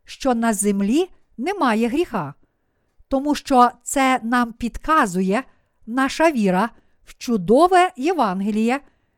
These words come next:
яке вчить, що Ісус змив усі гріхи світу своїм хрещенням і кров'ю на хресті.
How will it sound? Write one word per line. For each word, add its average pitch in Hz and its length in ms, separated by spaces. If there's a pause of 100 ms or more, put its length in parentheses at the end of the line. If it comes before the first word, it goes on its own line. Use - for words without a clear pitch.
яке 233 320
вчить, 214 600 (260)
що - 420
Ісус 254 580 (300)
змив 233 500 (100)
усі 262 420
гріхи 311 320
світу 208 520 (360)
своїм 247 600
хрещенням 320 840 (400)
і 330 120
кров'ю 220 520
на 240 120
хресті. 214 540